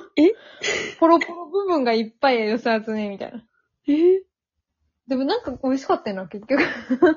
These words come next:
Speaker 1: 美味しいよな。
Speaker 2: そう、結局美味しかったからよかったけど、鶏肉は昨日食べてない、だから結局。
Speaker 1: 怖っ。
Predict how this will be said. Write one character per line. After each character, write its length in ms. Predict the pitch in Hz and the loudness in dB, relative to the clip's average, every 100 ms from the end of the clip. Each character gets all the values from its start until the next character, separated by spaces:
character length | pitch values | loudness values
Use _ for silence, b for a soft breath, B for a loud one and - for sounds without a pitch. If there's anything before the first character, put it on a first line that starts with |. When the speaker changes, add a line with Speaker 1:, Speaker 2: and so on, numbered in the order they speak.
| - | 0
Speaker 1:
美 320 | 233 208 226 | -2 2 2
味 60 | 254 | 0
し 220 | - 453 | -2 2
い 40 | |
よ 120 | 339 202 | 2 0
な。 280 | 196 208 226 _ _ _ _ _ | -4 -6 -10 _ _ _ _ _
Speaker 2:
そ 80 | 269 | 0
う、 40 | |
結 200 | 262 381 | 6 6
局 280 | 381 392 381 | 6 6 6
美 80 | 302 | 6
味 100 | 311 | 4
し 40 | - | 2
か 120 | 339 | 0
っ 60 | - - | 2 2
た 100 | 247 | 4
か 100 | 233 | 6
ら 80 | |
よ 120 | 226 247 | 6 6
か 100 | 269 | 4
っ 140 | 262 | 2
た 140 | - 233 | 0 2
け 120 | 233 | 4
ど、 440 | 254 269 202 247 _ _ _ _ _ _ _ _ _ - | 6 6 4 0 _ _ _ _ _ _ _ _ _ 0
鶏 260 | 349 370 | 6 8
肉 260 | 381 330 285 | 8 4 6
は 100 | 359 | 6
昨 120 | 349 | 6
日 60 | 339 262 | 0 0
食 120 | - | 0
べ 100 | 226 | -2
て 120 | 226 262 | 0 0
な 100 | 214 | 0
い、 60 | |
だ 100 | 190 | -2
か 60 | 190 | -6
ら 80 | 233 | -8
結 220 | - 208 | -12 -10
局。 320 | 226 - - _ - | -10 -10 -14 _ -20
Speaker 1:
怖 540 | - 277 302 302 302 | -8 0 2 2 0
っ。 60 | 359 | -4